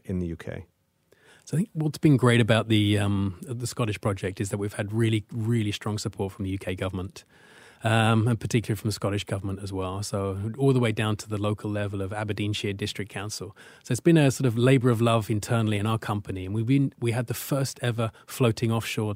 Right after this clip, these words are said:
Speaker 2: turbine in two thousand nine. And we've been testing that technology for, for quite a long time now to actually come with a full, actually an array,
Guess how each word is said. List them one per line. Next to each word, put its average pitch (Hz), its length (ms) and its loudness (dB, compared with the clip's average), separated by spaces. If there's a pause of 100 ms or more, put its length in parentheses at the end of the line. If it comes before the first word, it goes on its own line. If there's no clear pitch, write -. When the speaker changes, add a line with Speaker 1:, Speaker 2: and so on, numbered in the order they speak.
Speaker 2:
turbine 110 640 -2
in - 80 -12
two - 160 -6
thousand 101 340 -2
nine. 101 260 -2 (360)
And - 80 -20
we've 110 100 -2
been 107 120 0
testing - 380 -6
that 107 180 -6
technology 104 580 -4
for, 101 300 -4
for 107 140 -8
quite 113 180 0
a 104 40 2
long 101 140 0
time 101 260 -2
now 92 220 -4 (440)
to 139 100 0
actually 139 220 0
come 127 260 2
with 117 120 2
a 117 60 -2
full, 113 560 -2
actually 104 460 -6
an 107 100 0
array, 101 540 -2